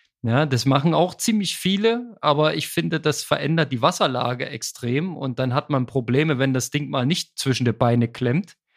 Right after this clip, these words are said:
Ja, denn wenn man dann Gesamtlage schwimmt, dann, ähm, muss man quasi wieder von vorne anfangen, vom Feeling her. Aber da gehen die Meinungen auseinander. Ich glaub, da muss jeder so seinen Weg finden.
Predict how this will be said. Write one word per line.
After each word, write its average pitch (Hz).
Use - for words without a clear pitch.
Ja, 131
denn 123
wenn 135
man 131
dann 131
Gesamtlage 143
schwimmt, 160
dann, 135
ähm, 131
muss 143
man 143
quasi 135
wieder 131
von 131
vorne 156
anfangen, 110
vom 113
Feeling 127
her. 110
Aber 170
da 190
gehen 180
die 175
Meinungen 156
auseinander. 127
Ich 98
glaub, 123
da 123
muss 117
jeder 127
so 117
seinen 113
Weg 113
finden. 127